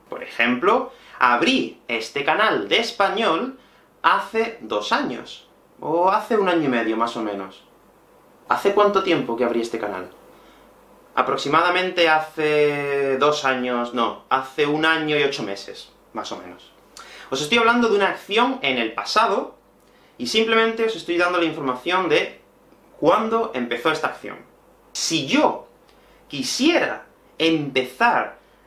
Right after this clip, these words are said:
la frase con hace, debería indicarlo de la siguiente forma. Hace,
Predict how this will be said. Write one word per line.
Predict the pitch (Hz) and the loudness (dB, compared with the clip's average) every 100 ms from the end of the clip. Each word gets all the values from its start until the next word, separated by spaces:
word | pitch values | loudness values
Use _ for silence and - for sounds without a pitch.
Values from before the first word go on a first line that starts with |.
| _ | _
la | 123 127 | -2 -2
frase | - 220 226 - 117 | 0 0 0 -4 -10
con | 107 98 85 _ _ | -10 -10 -14 _ _
hace, | 208 247 - - 131 247 - _ _ - - _ _ _ _ - - - | 0 0 -4 -8 -8 -8 -14 _ _ -4 -4 _ _ _ _ -20 -20 -4
debería | 185 190 190 240 247 247 233 | 0 2 2 2 2 0 -4
indicarlo | 185 190 185 180 180 202 202 | -8 -6 -4 -2 0 2 2
de | 185 | 0
la | 156 | 0
siguiente | - 135 127 135 | -2 -4 -2 -4
forma. | - 254 120 - - _ _ _ _ _ _ _ _ - | 2 2 2 -8 -18 _ _ _ _ _ _ _ _ 0
Hace, | 202 - - 190 - | 0 0 -2 -4 -4